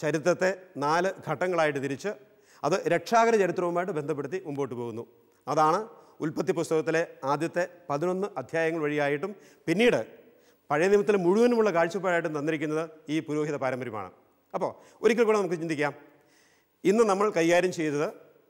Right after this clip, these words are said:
പഞ്ചഗ്രന്ഥത്തിലെ വ്യത്യസ്ത പാരമ്പര്യങ്ങളെ പറ്റിയാണ്. ആ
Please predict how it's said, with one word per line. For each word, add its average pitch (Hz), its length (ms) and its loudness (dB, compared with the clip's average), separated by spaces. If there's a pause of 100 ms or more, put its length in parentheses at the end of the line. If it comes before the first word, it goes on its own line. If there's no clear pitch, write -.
(160)
പഞ്ചഗ്രന്ഥത്തിലെ 165 800 0 (380)
വ്യത്യസ്ത 165 420 -2 (280)
പാരമ്പര്യങ്ങളെ 165 560 0
പറ്റിയാണ്. 107 300 -8 (1500)
ആ 143 100 0